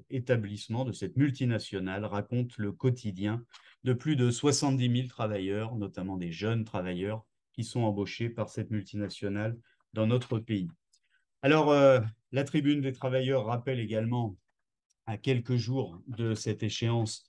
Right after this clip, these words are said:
le rassemblement qui est appelé par la Tendance communiste internationaliste, section française de la quatrième internationale et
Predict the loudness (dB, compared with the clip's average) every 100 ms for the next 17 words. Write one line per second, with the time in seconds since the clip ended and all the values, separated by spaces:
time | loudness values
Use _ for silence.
0 | _ _ _ -4 0 2 2 2 2 2
1 | 2 0 -4 -6 -6 -2 -4 -2 -4 -2
2 | -4 -2 -4 -2 0 0 0 -2 0 0
3 | 0 -4 -4 -4 -6 -6 -6 -4 -6 -6
4 | -8 -8 -6 -6 -4 -6 -4 -4 -2 -4
5 | -4 -6 -2 -2 -2 -4 -6 -6 -6 -2
6 | -2 -4